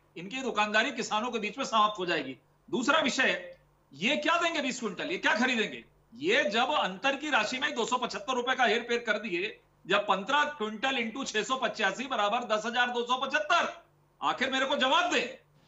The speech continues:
कि दस हजार क्यों, दो सौ पचहत्तर रुपए क्यों नहीं,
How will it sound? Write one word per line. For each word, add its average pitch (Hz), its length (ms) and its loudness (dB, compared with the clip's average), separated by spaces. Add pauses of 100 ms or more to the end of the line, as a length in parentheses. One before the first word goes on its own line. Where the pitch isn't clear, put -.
कि 160 60 -10
दस 277 240 2
हजार 311 200 2
क्यों, 349 260 0 (600)
दो 185 100 -2
सौ 277 120 2
पचहत्तर 254 340 0
रुपए 302 240 2
क्यों 330 180 2
नहीं, 320 140 0